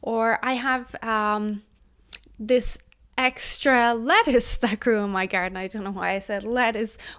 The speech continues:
Would you like some too? So we have to get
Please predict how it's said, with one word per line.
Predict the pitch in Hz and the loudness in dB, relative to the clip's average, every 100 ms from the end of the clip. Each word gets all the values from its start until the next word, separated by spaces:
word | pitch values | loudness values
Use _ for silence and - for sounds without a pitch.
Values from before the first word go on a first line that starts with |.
| 254 | -2
Would | 277 269 | 0 0
you | 262 | 2
like | 247 233 233 | 2 2 0
some | - 226 | -6 -6
too? | 214 254 214 | -4 -6 -4
So | - 262 - - - | 0 0 -2 -12 -4
we | 254 | -2
have | 233 208 | -2 -4
to | 247 | -6
get | 214 | -4